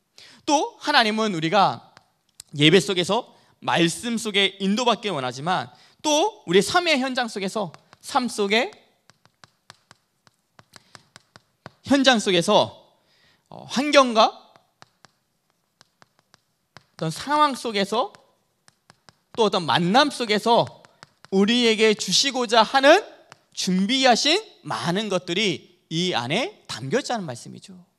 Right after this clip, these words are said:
이 환경 속에서 또 상황과 만남이 다 다르기 때문에 그때그때마다 하나님은 그 속에서 하나님이 뭐를 준비하시고 우리를 인도해 나가신다는 말씀이죠. 우리 창세기 십삼 장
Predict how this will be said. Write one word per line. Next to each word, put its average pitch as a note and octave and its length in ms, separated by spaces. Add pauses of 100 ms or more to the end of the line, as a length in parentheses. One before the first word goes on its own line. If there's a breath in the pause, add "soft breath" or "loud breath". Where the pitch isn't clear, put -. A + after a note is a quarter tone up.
(1160 soft breath)
이 C4+ 40
환경 F4 420
속에서 C4 680
또 A3 220
상황과 C4 720
만남이 G#3 460
다 - 220
다르기 E3 300
때문에 F3 300
그때그때마다 A3+ 840
하나님은 G#3+ 600 (340 soft breath)
그 D4 280
속에서 D4+ 400
하나님이 C4 460
뭐를 G3 280
준비하시고 A3+ 1120
우리를 E3 600 (140)
인도해 F3 800
나가신다는 A#3 580
말씀이죠. D3 600 (600 loud breath)
우리 F3 120
창세기 G#3+ 680 (1400 loud breath)
십삼 A#3 440
장 G#3 220